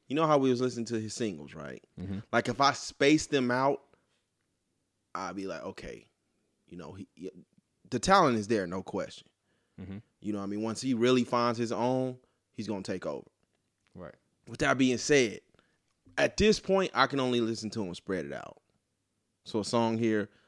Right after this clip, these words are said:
Speaker 1: a song there, a song here, a song there. Because when you listening to a full project from him,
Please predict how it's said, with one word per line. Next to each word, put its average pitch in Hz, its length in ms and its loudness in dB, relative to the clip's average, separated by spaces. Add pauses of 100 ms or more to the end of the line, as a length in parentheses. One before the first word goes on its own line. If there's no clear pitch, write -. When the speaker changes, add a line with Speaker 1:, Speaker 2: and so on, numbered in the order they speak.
(120)
Speaker 1:
a - 40 -10
song 113 360 0
there, 107 220 -4
a 78 100 -8
song 110 320 -4
here, 110 160 -2
a 101 40 -4
song 110 360 -4
there. 127 200 -4 (300)
Because 135 260 2
when 143 120 4
you 143 100 4
listening 170 360 2
to 147 220 2
a 110 60 0
full 170 380 4
project 214 580 2
from 214 160 0
him, 233 260 0